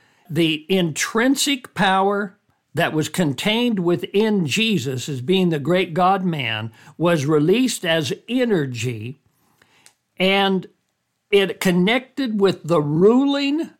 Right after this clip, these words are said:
authority and ability and the endowed ability that was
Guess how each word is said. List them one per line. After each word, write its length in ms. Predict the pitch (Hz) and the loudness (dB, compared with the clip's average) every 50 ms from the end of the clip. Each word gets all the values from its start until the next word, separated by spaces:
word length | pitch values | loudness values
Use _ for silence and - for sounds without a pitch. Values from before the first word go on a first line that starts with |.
| _ - | _ -2
authority 920 | 185 185 - - - - 233 240 240 220 202 180 - - 190 180 190 - | 0 0 0 -2 -2 -2 0 2 4 4 2 2 0 0 0 0 0 -2
and 200 | - 175 175 170 | -2 -4 -2 -2
ability 880 | 165 156 131 127 202 220 233 226 190 165 - - 131 123 120 120 147 - _ _ _ _ _ _ _ _ _ _ _ _ _ | -2 -4 -2 0 2 2 4 4 2 0 -2 -4 -6 -6 -6 -8 -10 -14 _ _ _ _ _ _ _ _ _ _ _ _ _
and 200 | - 190 190 185 | -2 0 2 4
the 160 | 190 185 175 175 | 4 4 4 4
endowed 760 | 170 170 156 147 190 190 220 247 269 285 285 285 240 - - | 2 0 0 0 2 2 2 2 2 2 2 0 -2 -4 -2
ability 960 | 208 208 190 160 170 233 226 214 185 147 - - 156 139 127 127 120 131 - _ _ | -2 0 0 2 2 2 2 2 2 0 -2 -4 -4 -4 -4 -4 -6 -10 -12 _ _
that 260 | - 131 196 190 - 190 | -4 -2 0 0 2 2
was 200 | 190 185 - | 2 2 2